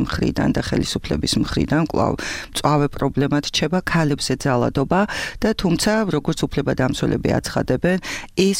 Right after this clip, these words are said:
შემაშფოთებელი სტატისტიკა, ე, შედეგია იმისა, რომ ხელისუფლების მხრიდან, სამართალდამცველი ორგანოების მხრიდან არ ხდება ეფექტური რეაგირება ასეთ ფაქტებზე. ჩვენ დღეს გვეყოლება სტუმრები,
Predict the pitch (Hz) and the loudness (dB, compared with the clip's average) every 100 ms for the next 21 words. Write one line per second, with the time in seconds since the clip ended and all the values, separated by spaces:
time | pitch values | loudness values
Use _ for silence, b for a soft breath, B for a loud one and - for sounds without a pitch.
0 | - 165 151 - 151 - 131 - 131 - | 2 2 2 0 -2 -2 0 0 0 0
1 | - 135 151 - - - 175 185 - - | 0 0 -2 -2 -2 2 2 2 -2 -10
2 | - - - - 135 139 175 151 151 - | -14 -10 -4 0 2 2 2 2 0 2
3 | 147 165 175 151 143 139 160 156 165 170 | 2 2 2 4 4 4 0 0 2 2
4 | - 156 143 - - 143 135 - 135 - | 0 -2 -2 -4 -2 0 2 2 2 2
5 | 123 120 147 165 147 143 - 135 135 120 | 0 2 2 2 0 0 0 0 0 0
6 | 110 104 104 123 123 107 117 - 123 - | 0 0 0 0 0 0 0 2 2 2
7 | 127 156 165 147 139 - 147 147 175 175 | 0 2 2 2 0 0 0 2 0 0
8 | B B - - 180 - - 147 170 151 | B B -2 0 2 0 0 2 2 4
9 | 147 139 - 117 110 113 143 170 190 - | 4 4 2 -2 0 2 2 2 2 0
10 | 131 - - - 120 - - - - 220 | 0 -2 -4 -2 -4 -2 -2 0 2 2
11 | B B B B - - - - - - | B B B B -12 -12 -14 -6 -2 2
12 | 220 202 - - 165 - 139 - 139 123 | 2 2 -2 -2 -2 -2 -2 0 0 0
13 | 131 - 131 127 127 - | -4 0 0 2 0 2